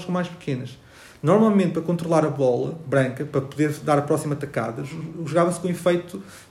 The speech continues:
eh, abaixo do centro da bola,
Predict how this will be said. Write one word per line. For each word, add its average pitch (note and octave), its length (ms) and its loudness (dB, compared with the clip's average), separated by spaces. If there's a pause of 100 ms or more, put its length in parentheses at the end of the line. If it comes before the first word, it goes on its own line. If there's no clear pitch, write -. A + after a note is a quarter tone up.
(100)
eh, E3+ 300 0
abaixo F3+ 460 4
do F3 340 -4
centro F3 420 0
da E3 80 0
bola, C3+ 400 2